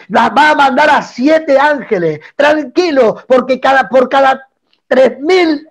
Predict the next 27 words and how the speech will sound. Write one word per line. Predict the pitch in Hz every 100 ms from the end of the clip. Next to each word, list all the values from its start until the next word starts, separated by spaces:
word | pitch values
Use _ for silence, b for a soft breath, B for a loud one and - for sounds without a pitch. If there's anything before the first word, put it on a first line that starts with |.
| -
demonios | 277 294 330 269 233
que | - 247
vengan | 302 302 269
en | 254 247
contra | 311 302 262
de | 247 240
ti, | 311 302
Dios | 269 302
va | 294
a |
levantar | 311 294 254 247 311
a | 269
siete | - 254 262 262 262
mil | 277
ángeles | 320 302 254 247 240 233
que | 262
son | 302 285
mucho | 339 349 285
más | 285 294 -
poderosos. | 277 254 302 277 226 - B
La | 220 196
Biblia | 247 339 311 320
relata | 302 302 311 302 277
que | 233
el | 254
mismo | 277 285 277
Giesi | - 262 311 - 262 208